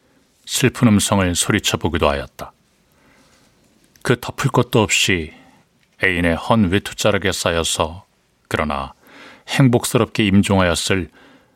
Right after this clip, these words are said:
레노어의 가엾고 또 아름다운 시체는 생각해보면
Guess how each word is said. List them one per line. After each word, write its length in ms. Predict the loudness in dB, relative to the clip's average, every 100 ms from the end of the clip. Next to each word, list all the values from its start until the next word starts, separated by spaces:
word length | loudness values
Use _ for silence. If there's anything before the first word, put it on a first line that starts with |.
| _ -2
레노어의 560 | 0 2 2 0 -4 -4
가엾고 840 | -2 -2 -4 -8 -4 -4 -4 -8 _ 0
또 160 | 0
아름다운 500 | 2 2 2 2 0
시체는 680 | 0 -2 -4 -2 -2 -2 -4 -14 _ _ _ _ _ _ _ _ _ _ _
생각해보면 960 | -4 0 0 2 0 0 0 2 0